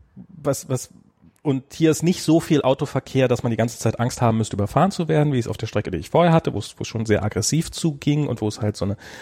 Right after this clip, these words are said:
sondern es hier ist eine eher ruhige Gegend, wo man, wo man so ein bisschen vor sich hinradeln kann und sich so seine Gedanken dazu machen kann. Und es ist so, so Autos, je länger, je länger ich mir die Dinger angucke, desto schwachsinniger ist diese Idee.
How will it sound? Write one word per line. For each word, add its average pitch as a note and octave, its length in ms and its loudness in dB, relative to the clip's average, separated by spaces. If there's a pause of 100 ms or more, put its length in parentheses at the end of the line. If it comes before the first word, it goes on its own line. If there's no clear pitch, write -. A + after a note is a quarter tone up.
(120)
sondern D#3 200 4
es D3+ 60 2
hier D3 100 4
ist B2+ 120 0
eine B2 100 -2 (100)
eher C#3 340 6
ruhige B2 420 0
Gegend, F3+ 500 -2
wo C3 80 -2
man, B2 220 0 (320)
wo B2+ 60 -2
man A#2 120 2
so A#2+ 60 -8
ein - 20 -8
bisschen C3+ 220 0
vor A2+ 160 0
sich G#2 120 -2
hinradeln F3 540 2
kann E3+ 320 -4 (600)
und C#3+ 120 -2
sich C3 120 -2
so B2 100 2
seine A2 180 6
Gedanken A2 360 2
dazu D3 220 -2
machen C#3 180 -2
kann. C#3+ 180 -2
Und A#2+ 80 -2
es A#2+ 140 -2
ist - 220 -8 (100)
so, B2 240 0
so A2+ 200 -8
Autos, D#3 400 -6
je B2 80 -4
länger, E3+ 440 4
je B2+ 140 -2
länger E3+ 260 6
ich G#3 100 2
mir F#3+ 80 0
die F3 100 -2
Dinger E3 220 2
angucke, C3+ 380 -4
desto A2+ 240 -6
schwachsinniger - 1040 -6
ist - 180 -10
diese F#2+ 180 -10
Idee. - 400 -10